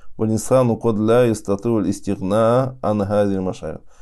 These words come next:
А человек порой не может обойтись от этих машагиль, то есть занятости. Ну, субханаллах, сахабы, сподвижники, они также, у них были сады.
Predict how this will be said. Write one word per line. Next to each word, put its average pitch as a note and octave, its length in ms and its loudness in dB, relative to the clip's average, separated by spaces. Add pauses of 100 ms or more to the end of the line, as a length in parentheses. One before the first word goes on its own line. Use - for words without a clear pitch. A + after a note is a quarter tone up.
(140)
А G2 80 -6
человек B2 420 2
порой A2 280 2
не B2 180 2
может A#2 440 0
обойтись G#2 580 0 (120)
от G#2+ 300 -4
этих A2 380 -2 (280)
машагиль, G#2+ 760 0 (140)
то G2+ 120 -6
есть G#2 140 0
занятости. G2+ 640 -2 (1120)
Ну, D3 320 0
субханаллах, A#2+ 800 2
сахабы, D3+ 500 0
сподвижники, A2+ 760 -2
они G#2+ 440 0 (320)
также, A2 340 2
у G2 60 0
них G2+ 200 0
были A2 240 4
сады. G2 640 -2